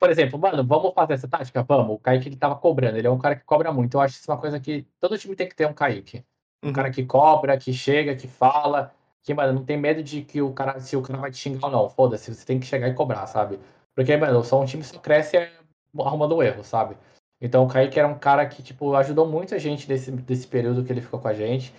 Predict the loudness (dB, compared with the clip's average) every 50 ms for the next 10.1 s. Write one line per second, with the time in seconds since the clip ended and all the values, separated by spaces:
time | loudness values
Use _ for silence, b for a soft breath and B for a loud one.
0 | B B B B B -6 -2 2 2 2 2 2 -2 -4 -2 -2 -2 -2 -4 -8
1 | -8 -4 -2 0 0 -2 -2 -2 0 2 2 4 4 2 2 0 0 2 2 2
2 | 2 2 4 6 6 6 6 4 0 B B B B B _ _ _ _ 4 6
3 | 6 6 6 4 2 2 2 2 2 2 0 0 0 -4 -4 -2 0 2 4 4
4 | 4 4 4 4 2 4 4 4 4 4 2 0 -2 -4 -4 -4 0 2 4 4
5 | 4 4 2 0 -2 -2 0 0 0 -2 0 0 0 2 0 2 2 2 2 4
6 | 4 4 2 2 0 0 2 4 4 4 4 2 -2 -10 -18 -18 -18 -18 B B
7 | B B _ -6 -2 -2 -2 0 2 2 4 4 2 2 -2 -4 -4 -4 -6 -12
8 | -18 -14 -4 0 2 4 6 4 4 2 -2 -8 -6 -6 -6 -4 -4 -4 -4 -2
9 | 0 0 0 0 0 -4 -6 -4 -2 0 2 2 2 2 0 -4 -6 -6 -6 -6
10 | -8